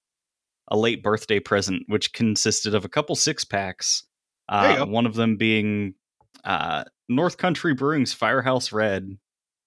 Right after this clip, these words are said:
Speaker 1: which, uh, is a, a local brewery in Slippery Rock, Pennsylvania. And I don't know, it's, uh, just the, uh,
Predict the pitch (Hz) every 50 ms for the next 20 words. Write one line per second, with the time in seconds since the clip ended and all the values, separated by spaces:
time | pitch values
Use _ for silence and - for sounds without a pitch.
0 | _ _ _ _ _ _ _ _ _ _ _ _ - 101 98 - - - 107 101
1 | 98 101 98 101 101 101 - - - _ _ _ _ _ _ _ _ _ _ _
2 | _ _ _ _ _ _ _ _ _ _ _ _ _ _ _ _ _ - - 113
3 | 117 104 120 117 113 107 104 104 - 113 120 127 135 131 131 131 123 113 110 113
4 | 117 120 117 113 113 113 110 107 104 101 98 98 98 95 95 98 _ _ - -
5 | - - 113 110 - 107 104 98 98 101 101 98 - - - 107 104 - - 92
6 | 101 98 98 98 95 95 95 95 - - _ _ _ _ _ - _ - 101 98
7 | 98 98 98 98 98 98 101 95 - - - _ _ _ _ - - 175 214 180
8 | 113 - _ _ - - - - 98 92 95 95 95 95 87 92 - - - -
9 | 104 98 90 - _ _ _ _ _ _ _ _ _ _ _ _ _ _ _ -
10 | 92 95 - 92 95 95 92 92 92